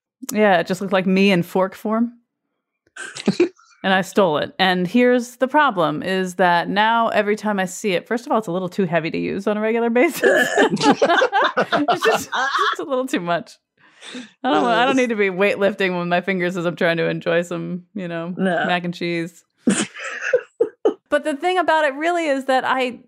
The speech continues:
Speaker 1: every time I see it, I think, "I stole it." And I, I don't like that. I don't like the bad vibes that come with stealing something, like, at the end of the day. Like, ah, it's just, it's tainted, but I can't, I can't get rid of it.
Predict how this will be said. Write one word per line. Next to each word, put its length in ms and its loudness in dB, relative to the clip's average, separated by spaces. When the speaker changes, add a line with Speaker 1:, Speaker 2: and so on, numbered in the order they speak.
Speaker 1:
every 160 -6
time 220 -2
I 60 2
see 260 -2
it, 100 2
I 100 2
think, 240 -4
"I 180 -2
stole 480 -6
it." 140 -4
And 140 0
I, 220 2
I 140 0
don't 140 2
like 220 0
that. 340 0
I 100 -4
don't 100 4
like 160 0
the 60 -2
bad 320 0
vibes 360 0
that 160 0
come 160 -2
with 160 -4
stealing 460 -4
something, 340 -6
like, 240 -8
at 140 -12
the 100 -6
end 120 -6
of 60 -2
the 60 -4
day. 260 -2
Like, 220 -4
ah, 180 0
it's 140 -10
just, 200 -4
it's 160 -8
tainted, 640 -2
but 200 0
I 100 0
can't, 320 -2
I 300 -4
can't 220 -10
get 140 -10
rid 140 -6
of 80 -6
it. 160 -8